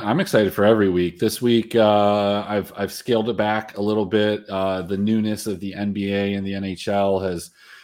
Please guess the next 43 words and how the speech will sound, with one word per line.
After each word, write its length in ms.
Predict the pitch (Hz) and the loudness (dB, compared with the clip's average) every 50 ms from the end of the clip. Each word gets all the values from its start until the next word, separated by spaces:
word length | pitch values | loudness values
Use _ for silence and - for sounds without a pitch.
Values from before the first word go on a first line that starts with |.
| _ _ - | _ _ -2
uh, 180 | 104 101 101 | 0 0 0
kind 200 | 98 - 147 139 | 2 2 0 0
of 80 | 127 113 | 0 0
wore 280 | 104 110 117 117 117 | 2 4 4 6 6
on 200 | 113 113 113 110 | 6 4 2 2
me. 320 | 110 110 110 110 113 110 110 | 2 2 2 0 0 -2 -4
Some 240 | 110 - 123 110 104 | -4 -6 -6 -6 -4
of 60 | 95 | -4
these 280 | 101 95 92 - - - - | -6 -6 -8 -10 -10 -8 -4
roster 340 | 107 107 104 - - 107 | -4 -4 -4 -4 -8 -10
decisions 560 | 98 98 95 - - 107 98 95 98 98 92 - | -10 -10 -10 -8 -6 -6 -6 -6 -8 -10 -10 -12
that 180 | 107 - - | -14 -16 -14
you 60 | 85 | -12
have 220 | 95 104 104 95 - | -10 -8 -8 -8 -8
to 80 | - | -6
watch 260 | 98 98 98 95 - - | -6 -4 -6 -6 -4 -4
out 240 | 98 98 98 95 | -4 -4 -4 -6
for 460 | - 101 98 98 95 98 95 95 95 - | -6 -4 -2 -2 -2 -2 -2 -4 -6 -8
in 120 | 98 95 | -14 -14
N 120 | 90 92 92 | -12 -12 -12
B 180 | 90 92 92 | -10 -8 -6
A, 420 | 92 92 92 92 92 90 90 90 87 | -4 -4 -4 -4 -6 -6 -8 -10 -12
just, 380 | 82 - - - - - _ _ | -14 -20 -20 -20 -20 -20 _ _
you 80 | 98 92 | -16 -14
know, 220 | 87 82 82 82 82 | -12 -12 -12 -12 -12
they're, 240 | 92 90 87 85 80 _ _ _ _ _ _ _ _ _ _ _ - 104 | -12 -12 -12 -14 -20 _ _ _ _ _ _ _ _ _ _ _ -14 -8
they're 160 | 101 104 98 | -6 -4 -4
nauseating 600 | 95 90 85 82 82 - 87 85 82 85 87 87 | -4 -4 -8 -8 -10 -10 -10 -10 -8 -8 -8 -8
and 120 | 87 85 | -8 -8
I 60 | 85 | -10
hate 220 | 85 90 87 87 85 | -10 -8 -8 -8 -8
it. 180 | 87 85 - _ - | -8 -10 -12 _ -12
And, 320 | 87 92 92 95 95 95 | -10 -8 -8 -8 -6 -4
uh, 380 | 98 95 95 98 98 98 98 98 | -2 -2 0 0 0 -2 -2 -4
it's 160 | 101 98 - - | -6 -6 -6 -6
not 100 | 139 143 | -6 -4
like 160 | 160 175 - | -4 -4 -4
that 140 | - 120 98 | -4 -4 -4
in 80 | 92 | -6
the 40 | 92 | -8
first 260 | - 101 92 - - | -6 -6 -6 -6 -8
week. 140 | 90 82 - | -10 -12 -8
So 220 | - 101 92 - | -4 -4 -4 -4